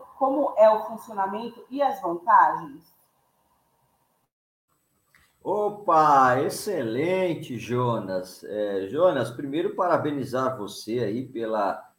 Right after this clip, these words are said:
Speaker 2: interatividade, né, que você está tendo conosco, isso é muito importante.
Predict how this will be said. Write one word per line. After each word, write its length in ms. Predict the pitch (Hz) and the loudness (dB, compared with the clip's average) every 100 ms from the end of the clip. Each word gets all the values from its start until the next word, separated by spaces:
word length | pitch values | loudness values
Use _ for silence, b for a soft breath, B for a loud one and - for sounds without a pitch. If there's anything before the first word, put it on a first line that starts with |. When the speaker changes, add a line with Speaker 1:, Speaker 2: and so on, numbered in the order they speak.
| _ | _
Speaker 2:
interatividade, 1300 | 101 - 123 131 120 - 110 107 - 107 110 - - - _ _ _ _ _ _ | -20 -10 -4 -4 -6 -10 -14 -14 -6 0 2 2 -4 -16 _ _ _ _ _ _
né, 280 | 98 123 120 | -2 -2 -4
que 100 | 98 | -14
você 280 | 98 - | -16 -12
está 260 | 104 - 98 | -12 -6 -6
tendo 280 | - 107 98 | -4 -8 -10
conosco, 840 | - 92 90 98 127 139 - 107 | -14 -12 -8 -2 -2 -4 -8 -8
isso 220 | 110 - 120 | -8 -4 -4
é 80 | |
muito 300 | 101 104 123 | -4 -6 -8
importante. 840 | - 107 - - 110 131 - - _ | -8 -10 -8 -4 -2 -2 -8 -18 _